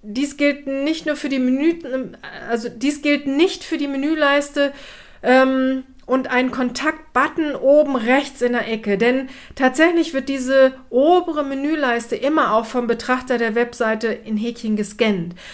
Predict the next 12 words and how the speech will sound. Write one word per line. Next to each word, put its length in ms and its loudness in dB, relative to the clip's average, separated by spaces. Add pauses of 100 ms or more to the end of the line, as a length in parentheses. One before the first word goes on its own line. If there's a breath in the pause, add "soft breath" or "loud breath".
(100)
Man 160 2
erwartet 640 -2
hier 220 0
eine 240 -4
Orientierung, 880 -2
daher 340 2
wird 280 0
dieser 280 0
Bereich 560 -2 (400 loud breath)
auch 400 4
immer 500 -2
angeschaut. 760 -6